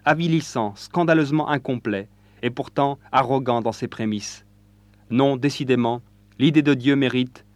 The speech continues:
un meilleur substitut. Tout au long de ce texte, j'ai pensé à cette exclamation du prophète Jérémie contre un peuple d'Israël égaré, qui avait choisi d'oublier la loi de Dieu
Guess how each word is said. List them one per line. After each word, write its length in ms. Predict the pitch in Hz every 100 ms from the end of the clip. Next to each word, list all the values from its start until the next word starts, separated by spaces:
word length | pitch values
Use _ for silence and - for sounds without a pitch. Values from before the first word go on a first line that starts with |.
| -
un 80 | 123
meilleur 360 | 135 127 123
substitut. 720 | - 113 - - 95 98 82 - _ _ _ _ _ _ _ _ _ _ _ _ _ _ _ _ _
Tout 180 | 196 190
au 40 |
long 140 | 180 165
de 80 |
ce 140 | 143 139
texte, 400 | - 180 - 131
j'ai 120 | 131
pensé 320 | 131 143 -
à 60 | 143
cette 160 | 143
exclamation 640 | 123 - - 131 127 - 151
du 100 | 127
prophète 400 | - 127 135 113
Jérémie 460 | 127 123 120 120
contre 260 | - 117 131
un 80 | 117
peuple 400 | - 139 - 117
d'Israël 540 | 131 - 123 127 123
égaré, 480 | 131 123 101 101 95 - _ _ _
qui 120 | - 131
avait 140 | 135
choisi 480 | - 147 135 160 160 - 120
d'oublier 500 | 165 160 156 143 123
la 80 |
loi 180 | 113 120
de 100 | 120
Dieu 340 | 113 110 135